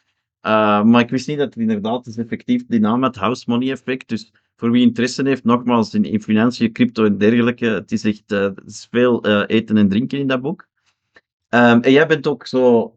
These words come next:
allee, op kleinere schaal dan, eh, ook zo slachtoffer geworden van, eh, van een hack, hè?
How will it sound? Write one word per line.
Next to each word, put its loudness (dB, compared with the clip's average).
allee, -2
op -16
kleinere 2
schaal -2
dan, 2
eh, -2
ook -2
zo -6
slachtoffer -6
geworden -2
van, 0
eh, -2
van -4
een -6
hack, -12
hè? -2